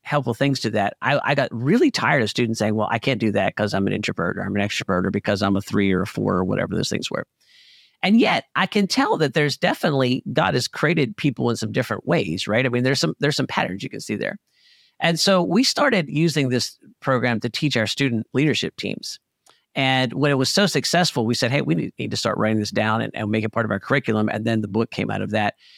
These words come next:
And so really, in a quick nutshell, is, is that we say in the Personal Triangle,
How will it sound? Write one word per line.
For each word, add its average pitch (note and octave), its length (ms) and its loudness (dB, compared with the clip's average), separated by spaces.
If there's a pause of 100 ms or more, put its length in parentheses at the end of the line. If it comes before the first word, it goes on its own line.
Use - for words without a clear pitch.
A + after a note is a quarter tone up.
(140)
And E3+ 140 0
so F3+ 340 2
really, G3+ 420 2
in D3 140 0
a C3 60 0
quick - 240 -2
nutshell, C#3 400 2
is, A2+ 240 -4
is B2+ 100 0
that C#3 80 0
we E3 120 2
say A#3 160 2
in G3 40 4
the F3 80 2
Personal B2+ 300 0
Triangle, A2 540 -2